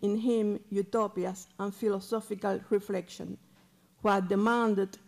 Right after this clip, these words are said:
to be read as a text, what has induced him to simulate it and to amend it, what has challenged him to add new buildings,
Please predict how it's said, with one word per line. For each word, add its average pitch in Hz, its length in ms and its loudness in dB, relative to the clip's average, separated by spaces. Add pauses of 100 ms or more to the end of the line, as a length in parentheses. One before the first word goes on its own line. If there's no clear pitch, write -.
(300)
to 214 100 0
be 233 200 2
read 220 420 -2 (160)
as 220 220 -6
a 190 40 -2
text, - 640 -4 (680)
what 208 240 0
has 262 320 -2
induced 233 420 0
him 208 400 -2 (380)
to 196 100 -6
simulate 196 640 0
it 208 200 -2 (480)
and 208 160 0
to 220 120 6
amend 185 380 2
it, 165 200 -8 (640)
what 196 220 -4
has 240 300 -4
challenged 226 580 -2
him 214 360 0 (380)
to 208 160 2
add 208 220 2 (200)
new 220 200 2
buildings, 190 560 -2